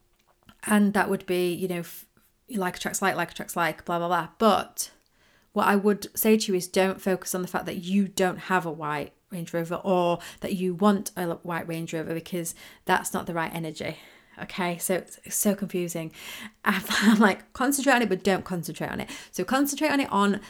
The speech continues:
the, um, the external, not on your individual, what you want to manifest. So we're taking what you want to manifest and then we're just projecting it outwards. We're not focusing on the fact that we want it or we don't have it.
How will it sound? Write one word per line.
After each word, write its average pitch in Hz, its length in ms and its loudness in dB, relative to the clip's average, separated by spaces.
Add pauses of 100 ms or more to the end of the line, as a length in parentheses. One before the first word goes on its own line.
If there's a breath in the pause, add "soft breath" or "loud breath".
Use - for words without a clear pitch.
(140 loud breath)
the, 196 640 4
um, 185 560 0 (580)
the 175 380 -4 (180)
external, 190 840 0 (760 loud breath)
not 202 260 6
on 190 300 2
your 180 680 2 (160)
individual, 175 600 -4
what 170 160 -6
you 196 100 -4
want 165 160 -8
to - 100 -8
manifest. - 480 -6
So 165 160 0
we're 175 100 -2
taking 202 460 0
what 196 160 -2
you 208 80 2
want 196 200 -2
to - 60 -6
manifest 170 380 -4
and 170 80 -6
then 165 80 -6
we're 165 100 -6
just 170 220 -10
projecting 190 520 -4
it 175 180 -4
outwards. 175 540 -2 (240 loud breath)
We're 196 80 0
not 190 160 2
focusing 185 360 0
on 185 100 -2
the 185 60 -2
fact 180 180 -4
that 165 140 -2
we 190 160 4
want 175 320 -2
it 170 220 -2
or 175 80 -2
we 180 140 -2
don't 160 180 -4
have 208 220 0
it. 180 200 -4